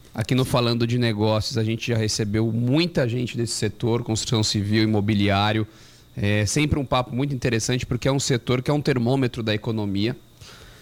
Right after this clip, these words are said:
Também teve mudança nesse segmento, certo? Para os empresários, para o consumidor, o que, o que que muda na, no setor imobiliário em relação à tarifa,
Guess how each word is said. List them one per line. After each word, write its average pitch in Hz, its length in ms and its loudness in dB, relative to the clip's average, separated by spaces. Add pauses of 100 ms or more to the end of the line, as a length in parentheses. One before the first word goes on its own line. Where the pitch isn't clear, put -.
(640)
Também 180 240 4
teve 175 220 2
mudança 160 400 0
nesse 147 140 0
segmento, 147 440 0
certo? - 480 0 (500)
Para 123 100 0
os 123 120 2
empresários, 123 840 2
para 120 160 -2
o 113 60 -4 (100)
consumidor, 123 760 0
o 135 40 -4
que, 165 200 -2 (100)
o 135 80 -2
que 180 140 -6
que 202 180 -2
muda 139 600 2 (100)
na, 113 680 2
no 113 100 0
setor 117 300 0
imobiliário 110 920 2
em 117 80 -6
relação 107 720 0
à 98 760 0
tarifa, 98 1120 0